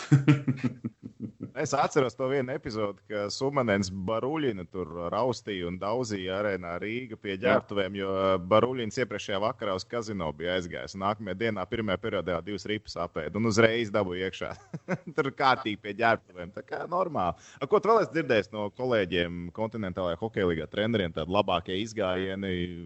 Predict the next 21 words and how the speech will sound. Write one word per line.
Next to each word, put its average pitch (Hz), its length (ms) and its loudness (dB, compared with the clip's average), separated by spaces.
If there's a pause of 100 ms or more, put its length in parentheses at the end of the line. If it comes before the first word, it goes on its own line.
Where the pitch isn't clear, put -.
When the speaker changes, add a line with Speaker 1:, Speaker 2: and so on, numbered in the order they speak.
(760)
Speaker 2:
kurš 117 220 -6
ko 113 160 4
ir 110 80 6
iznesis, 113 560 -2
izdarījis, 107 720 0
piekāvis, 110 640 2
negluži, 113 560 -6
bet 98 160 -14 (320)
Speaker 1:
<laughs> 190 560 6 (1000)
Nu, 151 240 6 (220)
nē, 170 340 6
nu, 156 160 8 (300)
te 165 340 6
hokejs 143 540 8
ir, 117 160 4 (180)
man 123 280 8
liekas, 117 300 4
eh, 110 420 8
sporta 117 380 6
veids, 101 320 10 (560)
eh, - 160 -4